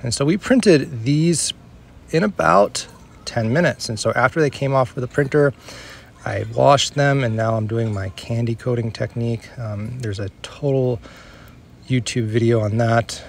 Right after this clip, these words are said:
And then we cured them, and now they're going in. I'm bonding them in, in place, and we're gonna let everything heal. And this is her immediately after delivery. I feel pretty confident with the results, and I think we're only gonna get better as we transition to final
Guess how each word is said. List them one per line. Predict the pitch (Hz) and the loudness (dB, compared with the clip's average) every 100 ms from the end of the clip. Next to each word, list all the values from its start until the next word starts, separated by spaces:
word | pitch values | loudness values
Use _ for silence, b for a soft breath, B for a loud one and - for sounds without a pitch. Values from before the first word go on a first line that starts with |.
| - | -8
And | 123 113 | -4 -2
then | 110 | -2
we | 107 101 | -2 -6
cured | - 175 175 160 | 0 4 4 6
them, | 165 151 | 4 4
and | 123 | 4
now | 120 120 | 4 4
they're | 113 | 2
going | 104 117 110 113 | 2 2 2 0
in. | 131 120 | 0 0
I'm | 104 | 2
bonding | 117 117 120 123 | 2 4 2 0
them | 117 | 0
in, | 117 110 | 0 -2
in | |
place, | 104 - 143 135 - - B B B - | -4 2 4 4 0 -8 B B B -6
and | |
we're | 127 | -2
gonna | 127 113 | 0 0
let | - | 0
everything | 131 135 135 | 0 2 0
heal. | 123 - 123 104 - - - - | -2 0 0 0 -4 -10 -16 -10
And | 113 | -8
this | 110 | -6
is | 113 | -6
her | - 113 110 | -2 -2 -2
immediately | 104 107 120 123 120 123 120 117 | -4 -2 0 0 0 0 0 0
after | - 110 - | -2 -6 -4
delivery. | 110 113 135 143 143 131 B B B B | -6 -2 0 4 4 2 B B B B
I | 214 | 2
feel | 233 - 254 185 | 4 6 6 6
pretty | - 156 | 4 2
confident | - 143 139 143 | 6 4 4 -2
with | 135 | 2
the | |
results, | 139 123 139 - | 2 4 2 2
and | |
I | 123 | -4
think | 156 | -4
we're | 135 | -2
only | 135 156 | 0 2
gonna | 156 | 2
get | 131 120 | -2 2
better | 123 120 110 | 4 6 4
as | 104 | 2
we | 117 | -4
transition | - 113 107 110 117 | -2 -2 -2 -2 -4
to | 107 110 | -6 -6
final | - 107 107 104 | -4 -2 0 0